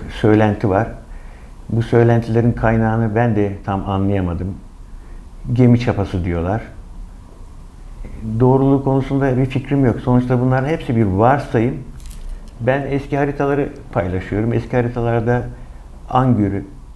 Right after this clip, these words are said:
Ang-, Angora, Engürü, Ankira, bu adları görüyorum. Ama bunların nereden geldiği konusunda söylenti çok.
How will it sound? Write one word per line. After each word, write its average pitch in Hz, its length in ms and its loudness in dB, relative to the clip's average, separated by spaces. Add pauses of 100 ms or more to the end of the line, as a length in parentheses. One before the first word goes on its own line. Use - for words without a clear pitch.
(200)
Ang-, 117 440 -2
Angora, 104 560 2 (200)
Engürü, 104 580 2 (420)
Ankira, 110 680 2 (380)
bu 117 180 2
adları 127 340 4
görüyorum. 135 500 2 (120)
Ama 120 180 0
bunların 123 360 4
nereden 123 400 0
geldiği 110 380 -2
konusunda 113 560 0 (540)
söylenti 120 440 2 (140)
çok. - 360 -2